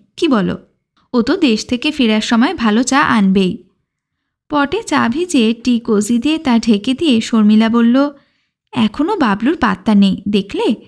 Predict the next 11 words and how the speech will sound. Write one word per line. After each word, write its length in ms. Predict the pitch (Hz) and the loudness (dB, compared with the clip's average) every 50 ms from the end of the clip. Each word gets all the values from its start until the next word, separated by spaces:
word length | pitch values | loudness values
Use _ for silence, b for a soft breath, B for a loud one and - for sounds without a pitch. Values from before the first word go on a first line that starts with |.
| b b b b b | b b b b b
সাড়ে 340 | b - 240 208 202 226 240 | b -4 -2 0 0 0 0
আটটা 260 | 233 226 - - 311 | 0 -2 -4 -4 -2
বেজে 260 | 311 269 208 202 202 | 0 0 0 0 0
গেল। 300 | 196 202 190 190 190 180 - - _ _ _ _ _ _ - - | 0 0 0 0 -2 -4 -6 -10 _ _ _ _ _ _ -6 -6
ওপরে 300 | 233 214 226 226 262 277 | -4 -2 0 0 0 -2
সিদ্ধার্থ 540 | - - 233 196 - - 302 311 302 311 | -2 -2 -2 -2 -2 -2 -4 -4 -4 -4
পর্যন্ত 460 | 381 359 359 359 349 359 370 349 349 381 | -6 -4 -4 -4 -4 -4 -6 -6 -4 -4
জেগে 380 | 370 - 247 214 220 208 202 | -2 0 0 0 0 -2 -2
গেছে।" 520 | 208 196 190 196 - 214 175 - - - _ _ _ _ _ _ _ _ _ _ _ _ _ _ _ _ - | -2 -2 -4 -2 -4 -4 -6 -6 -10 -14 _ _ _ _ _ _ _ _ _ _ _ _ _ _ _ _ -6
"বাবলুদা 480 | 285 269 254 240 233 226 - 302 330 359 | -4 -2 -2 -2 -2 -2 -4 -4 -4 -4
কোথায়?" 480 | 359 - 277 269 269 277 240 196 175 | -4 -2 -4 -4 -2 -2 -2 -2 -2